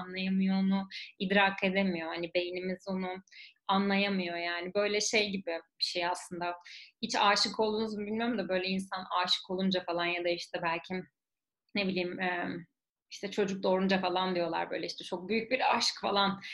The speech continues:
Hani böyle <laughs> ya da işte K-, Kabe'yi görünce falan çok böyle büyük bir aşk hani oluyor falan. Yani böyle aşık olma deneyimini hani beynimiz anlayamıyor ya, bizi durdurmaya çalışıyor, <laughs> korumaya çalışıyor.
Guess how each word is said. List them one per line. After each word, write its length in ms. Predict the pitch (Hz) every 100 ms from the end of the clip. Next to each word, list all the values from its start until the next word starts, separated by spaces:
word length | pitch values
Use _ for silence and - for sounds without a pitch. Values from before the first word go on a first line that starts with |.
| - -
Hani 180 | 208 202
böyle 300 | 208 202 220
<laughs> 120 | -
ya 160 | 247 214
da 40 |
işte 340 | 208 - 214 196 -
K-, 160 | 208
Kabe'yi 540 | - 196 196 196 196 196
görünce 420 | 196 190 196 190
falan 340 | 185 180 185 190
çok 220 | 190 -
böyle 280 | 185 180 180
büyük 240 | 190 190
bir 220 | 175 185 180
aşk 160 | - -
hani 220 | 185 170
oluyor 320 | 180 180 185
falan. 320 | - 208 269 294 - - - -
Yani 280 | - 202 202
böyle 260 | 214 220 -
aşık 420 | 190 190 208 240
olma 340 | 254 226 233 220
deneyimini 400 | 214 220 220 233
hani 280 | 233 214 196
beynimiz 380 | 202 214 226 220 -
anlayamıyor 560 | 202 220 226 240 254 254
ya, 220 | 185 180
bizi 280 | 175 190 190
durdurmaya 480 | 196 196 196 196 190
çalışıyor, 440 | - - - 175
<laughs> 60 | -
korumaya 420 | 180 240 - 247
çalışıyor. 520 | 214 254 240 196 220